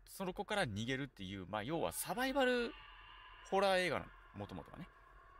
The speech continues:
そうそう、皮を剥ぐんですよ。大体わかった。そのゲームを今からやる。鶏ガラこんちゃ。うん。大体理解できた？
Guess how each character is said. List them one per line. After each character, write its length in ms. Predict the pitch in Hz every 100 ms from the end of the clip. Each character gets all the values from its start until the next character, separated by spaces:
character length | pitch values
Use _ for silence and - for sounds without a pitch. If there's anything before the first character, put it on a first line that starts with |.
| - - - - -
そ 60 |
う 40 | 95
そ 60 | 90
う、 40 | -
皮 80 | 127
を 220 | 139 95
剥 140 | 117
ぐ 80 | 120
ん 40 |
で 60 | 95
す 60 | -
よ。 60 | - - - - - - - - - - - - - - - - - - - - - - - - -
大 100 | 156
体 80 |
わ 100 | 156
か 60 | 156
っ 20 | -
た。 120 | - - - - _ - - - - - - - - -
そ 180 | - 175
の 120 | 202
ゲ 140 | 185 214
ー 40 |
ム 80 | 127
を 20 |
今 160 | 85 87
か 80 | -
ら 60 |
や 60 | -
る。 60 | - - - - - - -
鶏 180 | - 196
ガ 80 | 196
ラ 80 | 185
こ 100 | 151
ん 60 |
ち 100 | -
ゃ。 40 | -
う 1000 | - - - - - - - - - 98
ん。 40 | 87 78 - - - - - - - - - - - - - - - - - - - - - - - - - -
大 120 | 147
体 120 | 175
理 80 | 160
解 120 | 131
で 60 | 120
き 60 |
た？ 120 | -